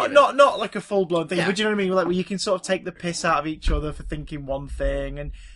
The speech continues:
Speaker 2: you know, as long as you're all having fun, having, dis-, you know, discussing, and if
Speaker 1: Yeah.
Speaker 2: you're taking the piss in jest and you're on that vibe with someone, like, for example,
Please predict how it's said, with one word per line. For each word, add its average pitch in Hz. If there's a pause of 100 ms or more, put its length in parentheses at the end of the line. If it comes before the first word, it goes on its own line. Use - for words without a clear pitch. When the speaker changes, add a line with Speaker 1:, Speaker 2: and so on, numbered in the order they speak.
(280)
Speaker 2:
you 262
know, 240
as -
long 392
as 320
you're 240
all 226
having 196
fun, 214
having, 180
dis-, -
you 180
know, 180
discussing, 156
and 151
if 453
Speaker 1:
Yeah. 403
Speaker 2:
you're -
taking 226
the 180
piss -
in 160
jest 170
and 143
you're 151
on 151
that 147
vibe 151
with 147
someone, 127
like, 143
for -
example, 214